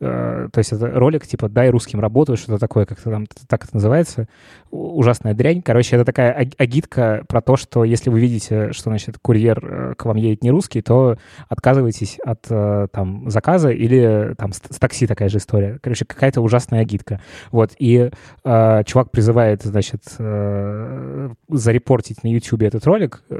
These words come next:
и я бы тоже хотел вас призвать это сделать, я это сделал. В общем, ссылка, э, на эту, э, на этот ужас в описании.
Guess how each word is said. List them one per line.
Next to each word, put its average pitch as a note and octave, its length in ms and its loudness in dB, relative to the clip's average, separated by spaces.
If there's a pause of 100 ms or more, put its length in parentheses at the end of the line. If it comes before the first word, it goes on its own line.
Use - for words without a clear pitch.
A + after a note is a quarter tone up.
(120)
и C3+ 100 -2
я A2+ 300 2
бы C3+ 160 2
тоже G#2+ 420 2
хотел A2 340 -4
вас G#2 140 0
призвать A2 360 4
это G#2 120 -2
сделать, C3+ 380 2
я A2 140 2
это A2 100 -2
сделал. A#2 440 2 (100)
В A2 80 -2
общем, G#2 340 -8 (320)
ссылка, B2+ 380 0 (280)
э, - 300 -8
на A#2+ 160 2
эту, G#2+ 400 0 (100)
э, - 800 -8 (220)
на A#2+ 120 0
этот A2 200 2
ужас G#2 340 -2
в - 40 0
описании. D3+ 500 2